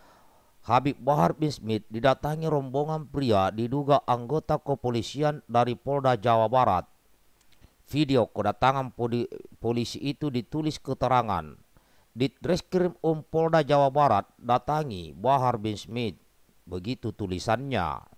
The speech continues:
Dilihat era dot I D dari video yang beredar, tampak Habib Bahar bin Smith memberikan ceramah kepada anggota polisi tersebut. Habib Bahar meng-,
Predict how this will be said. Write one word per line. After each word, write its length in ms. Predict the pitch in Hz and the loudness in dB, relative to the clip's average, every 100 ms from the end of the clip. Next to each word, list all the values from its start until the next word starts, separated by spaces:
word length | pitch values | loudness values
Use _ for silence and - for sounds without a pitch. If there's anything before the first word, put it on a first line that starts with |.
| _ - _ _ - _ _ _ _ _ _ _ - - _ - - | _ -20 _ _ -20 _ _ _ _ _ _ _ -20 -20 _ -20 -10
Dilihat 640 | 95 104 135 135 120 - | -4 0 2 4 2 2
era 320 | - 131 127 117 | 0 2 4 4
dot 160 | 113 - | 0 0
I 160 | 104 107 | 0 0
D 160 | 123 | -2
dari 240 | 110 107 101 | 0 0 -2
video 320 | - 139 123 107 | -6 -2 0 0
yang 80 | |
beredar, 560 | 98 101 113 127 92 82 - | -2 -2 4 4 4 -2 -4
tampak 560 | 98 117 - 131 131 - | -2 -2 -2 0 0 0
Habib 240 | 113 120 - | -4 -4 -2
Bahar 400 | 123 139 135 123 | 0 2 0 -2
bin 160 | 123 | -6
Smith 320 | - 110 92 | -6 -6 -6
memberikan 720 | - 107 110 117 135 - 143 135 | -6 -6 -2 -2 -2 -4 -6 -4
ceramah 640 | 131 123 117 95 85 78 | -2 2 2 0 -4 -4
kepada 400 | 101 - 110 107 | -8 0 2 2
anggota 560 | - 101 101 131 - 107 | -2 -6 -4 -2 -2 -2
polisi 400 | 107 110 107 104 | -4 -6 -8 -8
tersebut. 720 | 98 92 - 92 117 98 - _ _ - _ _ _ _ _ _ - _ _ _ _ _ _ _ _ - _ _ _ _ _ - _ _ - - _ _ _ - | -8 -8 -10 -6 -2 -2 -6 _ _ -20 _ _ _ _ _ _ -20 _ _ _ _ _ _ _ _ -20 _ _ _ _ _ -20 _ _ -20 -20 _ _ _ -4
Habib 240 | 127 139 | -2 0
Bahar 400 | 147 165 185 170 | 4 6 6 4
meng-, 240 | 151 151 | 0 -6